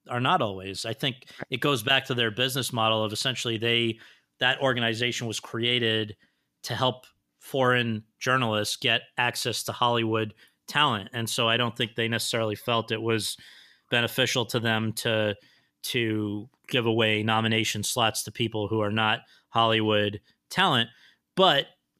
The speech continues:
Speaker 1: you know, they have that line blurred after a while. I mean, Sophia Loren is technically not Hollywood talent, but she's well known enough in Hollywood that they've,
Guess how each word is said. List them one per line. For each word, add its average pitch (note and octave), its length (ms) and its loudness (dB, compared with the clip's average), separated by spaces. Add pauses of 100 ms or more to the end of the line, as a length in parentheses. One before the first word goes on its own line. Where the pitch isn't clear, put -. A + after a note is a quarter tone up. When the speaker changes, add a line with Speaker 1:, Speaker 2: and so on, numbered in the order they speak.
Speaker 1:
you F3 120 0
know, A2+ 180 2
they A#2+ 180 2
have C3+ 240 4
that C3+ 160 2
line C3+ 320 2
blurred B2 380 4
after A2 260 2
a G#2+ 80 4
while. G#2+ 220 4
I G#2+ 80 2
mean, A2 340 0
Sophia B2+ 340 0
Loren A#2+ 360 2
is G#2 260 -2 (360)
technically A2 720 0
not A2+ 220 0 (500)
Hollywood A2 800 2 (340)
talent, G#2+ 440 0
but A2 160 2
she's G#2 360 -4
well A2+ 280 0
known A#2+ 160 2
enough A#2 200 0
in A2+ 60 -2
Hollywood G#2+ 320 2
that G#2 140 -10
they've, G#2+ 180 0